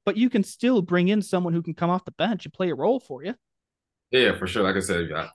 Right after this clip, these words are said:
Speaker 2: to me, if you're not a top four team in your division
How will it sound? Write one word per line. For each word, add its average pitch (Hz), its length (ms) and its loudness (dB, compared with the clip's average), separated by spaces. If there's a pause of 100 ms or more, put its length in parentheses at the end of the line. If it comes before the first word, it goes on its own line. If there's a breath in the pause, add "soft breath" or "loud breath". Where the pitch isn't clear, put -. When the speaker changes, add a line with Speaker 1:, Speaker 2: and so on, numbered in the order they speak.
Speaker 2:
to - 80 -6
me, 117 180 2
if 98 80 2
you're 104 140 2
not 92 160 0
a 85 40 -6
top 95 260 -2
four 90 120 -4
team 90 300 -6
in 87 80 -4
your 85 240 -2
division 87 540 -6